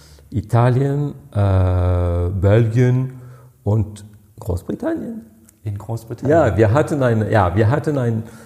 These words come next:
Speaker 1: äh, Bruderpartei, eine, oder Schwesterpartei in, äh, in Großbritannien.
Speaker 2: Ach, okay.
Speaker 1: Der heißt, ähm, European Citizens Party,
Speaker 2: Mhm.
Speaker 1: äh, durch, äh,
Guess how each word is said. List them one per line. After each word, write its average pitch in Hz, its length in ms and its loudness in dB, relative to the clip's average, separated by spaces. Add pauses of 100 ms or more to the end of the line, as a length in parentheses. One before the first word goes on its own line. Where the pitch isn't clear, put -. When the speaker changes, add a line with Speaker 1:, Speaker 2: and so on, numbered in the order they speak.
(160)
Speaker 1:
äh, 104 60 -2
Bruderpartei, 104 880 0
eine, 101 260 0
oder - 520 -4
Schwesterpartei - 1000 -2
in, 101 260 0
äh, 101 500 0
in - 180 -4
Großbritannien. 104 760 -2
Speaker 2:
Ach, - 160 -10 (320)
okay. 104 340 -10
Speaker 1:
Der 107 340 0
heißt, 107 580 -2
ähm, 95 920 0 (300)
European 107 680 2
Citizens 92 460 -2
Party, 98 340 -2
Speaker 2:
Mhm. - 960 -10
Speaker 1:
äh, 90 680 2 (460)
durch, 95 540 0
äh, 92 400 2